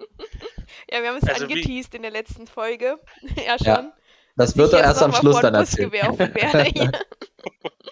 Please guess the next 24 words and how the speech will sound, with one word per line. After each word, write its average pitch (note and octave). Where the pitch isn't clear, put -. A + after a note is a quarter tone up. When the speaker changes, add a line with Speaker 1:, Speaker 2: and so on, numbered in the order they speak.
Speaker 2:
Das D3
wird E3
ganz F3
am E3+
Schluss E3
erzählt? F3+
Okay. C3+
<laughs> D#3+
Speaker 3:
Nee, A2
jetzt C3
mach, C3
jetzt A#2+
würde D3+
ich C3
wieder C3
ein A#2+
bisschen A#2
chronologisch, G#2+
sonst -
gehen A2
wir G#2
zu -
durcheinander. G#2+
Speaker 2:
Ah. G#2